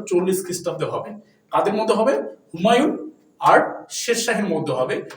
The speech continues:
এই যুদ্ধ কে, শের শাহ আমাদের জয়ী লাভ করবেন এবং হুমায়ুন পরাজিত হবেন, এবং হুমায়ুন পরাজিত হয়ে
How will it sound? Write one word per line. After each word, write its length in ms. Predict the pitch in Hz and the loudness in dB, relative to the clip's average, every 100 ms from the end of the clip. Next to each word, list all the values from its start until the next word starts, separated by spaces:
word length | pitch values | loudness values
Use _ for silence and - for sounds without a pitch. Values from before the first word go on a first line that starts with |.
| - | -2
এই 220 | 233 214 | 0 2
যুদ্ধ 220 | 196 - 277 359 - - - - | 0 0 2 2 2 -4 -16 -4
কে, 140 | 233 - - - _ _ _ _ | 0 2 0 -10 _ _ _ _
শের 260 | - - 247 | -8 2 4
শাহ 240 | 240 254 | 6 6
আমাদের 340 | 254 226 220 - - - _ _ _ _ _ - 147 | 8 8 4 0 -4 -14 _ _ _ _ _ -18 -2
জয়ী 240 | 175 196 | 4 6
লাভ 200 | 202 - 202 | 8 6 4
করবেন 260 | 202 247 - | 4 4 4
এবং 220 | 180 180 185 - - - | 2 0 0 -6 -14 -2
হুমায়ুন 320 | 180 220 277 - - - - | 4 6 4 2 -8 -8 6
পরাজিত 320 | 165 160 - | 8 8 4
হবেন, 280 | 165 170 - - - - | 0 2 0 -4 -14 -6
এবং 120 | 208 208 | -2 0
হুমায়ুন 360 | 185 247 269 - | 2 2 2 2
পরাজিত 340 | 190 190 - | 2 2 2
হয়ে 280 | 240 185 | 2 4